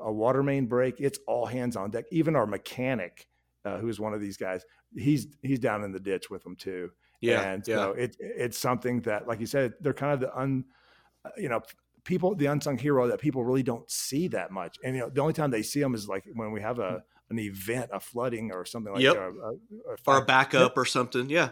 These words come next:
Speaker 2: yeah. And then people get
Speaker 1: Exactly.
Speaker 2: pissed
Speaker 1: And
Speaker 2: off about it, and, you know.
Speaker 1: Oh, yeah. So,
Speaker 2: Yeah.
Speaker 1: so, and it's funny to me how there's a lot of people that don't even understand the basic physics of water and sewer. True story.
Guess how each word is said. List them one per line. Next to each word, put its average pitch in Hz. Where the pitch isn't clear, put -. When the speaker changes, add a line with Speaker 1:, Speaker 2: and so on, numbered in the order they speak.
Speaker 2:
yeah. 147
And 120
then 120
people 123
get 123
Speaker 1:
Exactly. 98
Speaker 2:
pissed 135
Speaker 1:
And 120
Speaker 2:
off 120
about 110
it, 120
and, 107
you 104
know. 139
Speaker 1:
Oh, 131
yeah. 101
So, 170
Speaker 2:
Yeah. 101
Speaker 1:
so, 214
and 156
it's 139
funny 185
to 147
me 117
how 113
there's 113
a 113
lot 117
of 135
people 120
that 101
don't 117
even 120
understand 117
the 98
basic 131
physics 113
of 90
water 101
and 95
sewer. 101
True 160
story. 107